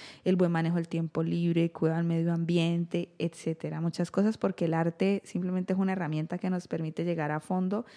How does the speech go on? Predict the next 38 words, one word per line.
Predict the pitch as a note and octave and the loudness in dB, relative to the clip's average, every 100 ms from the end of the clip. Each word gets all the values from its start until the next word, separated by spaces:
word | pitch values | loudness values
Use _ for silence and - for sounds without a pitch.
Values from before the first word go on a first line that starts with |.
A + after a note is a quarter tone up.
| - - - | -20 -16 -8
y | F#3 | -4
tocar | E3+ D#3+ - D3 D3+ - | -2 -2 0 0 0 0
otro | E3+ F3 F3 | 2 2 0
tipo | F3+ E3+ F3 | -2 -2 0
de | D#3+ | 0
temas. | - F#3+ F3 - - - - - - - | 0 0 0 -4 -10 -18 -20 -20 -14 -2
Entonces, | E3+ E3 E3 D#3+ E3+ E3+ | 0 2 2 4 2 2
esto | F3 F#3+ | 0 2
lo | F#3 | 4
hago | E3 E3 | 6 6
desde | F3+ F3 | 4 4
proyectos, | F3 D#3+ D3+ F3 F#3 - - F3+ F3+ | 2 2 4 2 2 -2 -4 -4 -2
lo | F3 D#3 | -2 -2
hago | D#3 E3 | -4 -6
con | - E3+ | -6 -8
fundaciones | E3+ D#3+ D3+ - F#3+ F#3 F3 | -6 -8 -4 0 2 2 0
o | E3+ | 0
lo | D#3+ | 0
hago | D3+ D#3 | -2 -2
a | E3+ | -2
través | E3 D3 D3+ | -4 -4 -4
de | D#3+ | -4
talleres | D#3+ D3+ D#3 D#3 E3 E3+ | -4 -2 0 0 -4 -8
específicos | - D3+ - F3 - E3 D#3+ - | -8 -6 0 -2 -2 -6 -6 -6
o | - | -6
conversatorios | E3 D#3 - E3 - E3 E3+ E3+ - - - - | -4 -4 -6 -8 -2 0 0 -2 -6 -20 -20 -6
con | - G3+ | 2 2
diferentes | G3 F3+ E3 F#3+ | 4 2 2 -2
poblaciones, | - F#3 D#3+ D3+ D#3+ D3 D3 | -2 -2 -2 -4 -4 -6 -8
con | - D#3+ | -6 -2
niños, | D#3+ F#3 G3 F#3 E3+ | 2 2 4 4 2
niñas, | E3+ F3 F3 E3 - | 2 2 0 -4 0
jóvenes, | G3 F#3+ F3 E3 E3 E3 E3+ | 4 6 4 0 -2 -2 -2
adolescentes, | E3 D#3 D3+ F3 F3+ - E3+ E3+ | -2 -2 0 0 0 -2 -2 -2
madres, | E3+ E3 E3+ D#3+ D#3+ - | -2 0 0 0 -4 -2
población | E3 D#3+ E3 D#3+ | -2 -2 -4 -4
adulto | E3 E3 E3 | -4 -4 -6
mayor, | D3+ D#3 E3 E3 | -4 -2 -2 -4